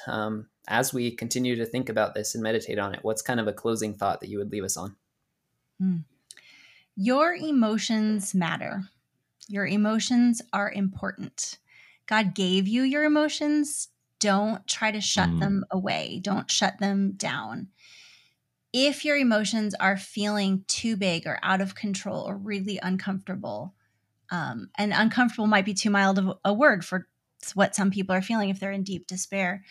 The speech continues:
Speaker 2: Um,
Speaker 3: Mm.
Speaker 2: Jesus cares about your emotions, and Jesus understands your emotions. Even if he maybe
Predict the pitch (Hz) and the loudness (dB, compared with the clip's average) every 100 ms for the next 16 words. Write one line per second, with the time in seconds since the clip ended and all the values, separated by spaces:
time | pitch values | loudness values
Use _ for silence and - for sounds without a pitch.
0 | - - - - _ 214 208 202 196 - | -20 -20 -20 -20 _ 4 4 4 2 0
1 | _ _ _ _ _ _ _ _ - _ | _ _ _ _ _ _ _ _ -20 _
2 | _ _ _ _ _ _ _ _ - 196 | _ _ _ _ _ _ _ _ -6 -2
3 | 269 294 349 - - 254 269 285 240 185 | 0 4 4 2 0 4 6 6 4 4
4 | - 190 196 151 190 - 143 190 190 - | 2 2 0 0 0 0 0 0 0 -2
5 | - 202 196 220 220 220 - 202 208 185 | -2 0 2 2 0 -2 0 2 2 4
6 | - - 196 196 208 202 - 190 185 - | 2 2 2 4 2 0 0 0 0 -2
7 | 185 - - 226 - - - _ - - | -2 -4 -2 0 0 -2 -6 _ -20 -20
8 | - _ 247 262 269 254 - - - 240 | -20 _ 4 8 10 8 4 -2 8 10
9 | 240 240 262 262 - | 12 10 8 6 2